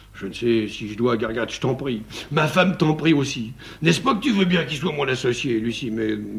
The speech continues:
comme tu voudras, mon ami. Albert, allez, puisque vous l'exigez, j'accepte. Lucie, je vous laisse. Et en sortant, mais comment a-t-il pu deviner que mon mari était dans l'armoire ? Gargarette, ah, avant de porter l'acte chez mon notaire, tu le reverras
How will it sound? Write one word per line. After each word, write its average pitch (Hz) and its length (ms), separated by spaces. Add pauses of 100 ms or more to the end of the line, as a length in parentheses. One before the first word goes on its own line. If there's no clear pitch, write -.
comme 113 180
tu 165 120
voudras, 262 300
mon 101 160
ami. 95 360 (340)
Albert, 120 480
allez, 104 520
puisque 113 440
vous 113 240
l'exigez, 110 1400
j'accepte. 104 920 (680)
Lucie, 135 600
je 151 100
vous 175 140
laisse. 147 460 (360)
Et 131 60
en 131 100
sortant, 117 360
mais 110 80
comment 214 240
a-t-il 143 240
pu 139 140
deviner 120 300
que 156 120
mon 98 60
mari 117 280
était 110 180
dans 98 120
l'armoire ? 90 360 (220)
Gargarette, 104 560 (260)
ah, - 360
avant 135 240
de 117 40
porter 131 360
l'acte 113 400
chez 113 240
mon 101 120
notaire, 135 460
tu 117 120
le 107 60
reverras 113 460